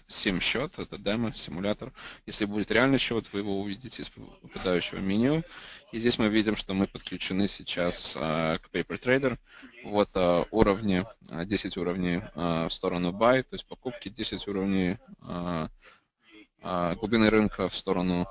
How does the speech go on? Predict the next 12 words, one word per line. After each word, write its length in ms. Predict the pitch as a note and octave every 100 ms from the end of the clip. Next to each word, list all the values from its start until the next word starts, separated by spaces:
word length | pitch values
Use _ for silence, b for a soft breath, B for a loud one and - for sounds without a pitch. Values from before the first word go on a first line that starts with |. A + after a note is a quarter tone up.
| - - _ _ -
продажи 520 | G#2 F#2 D2+ D#2 E2
со 140 | - -
стороны 380 | - E2+ E2+
sell. 360 | D#2+ D#2+ D#2+ - - - B B B B
Вот 220 | - A2+ G#2+
и 40 |
все. 440 | - D3+ E3 C3 -
А, 260 | G2+ F#2+ F#2+
это 160 | G#2+
был 140 | G2 G#2+
наш 240 | F#2 -
первый, 560 | - G#2 F#2+ F#2 F#2